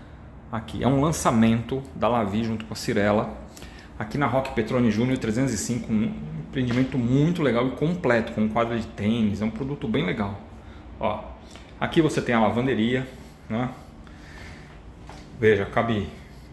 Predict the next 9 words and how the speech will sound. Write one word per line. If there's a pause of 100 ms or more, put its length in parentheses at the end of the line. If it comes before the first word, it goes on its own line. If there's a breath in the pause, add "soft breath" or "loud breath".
uma
lave
seca,
você
tem
um
espaço (320)
bem
interessante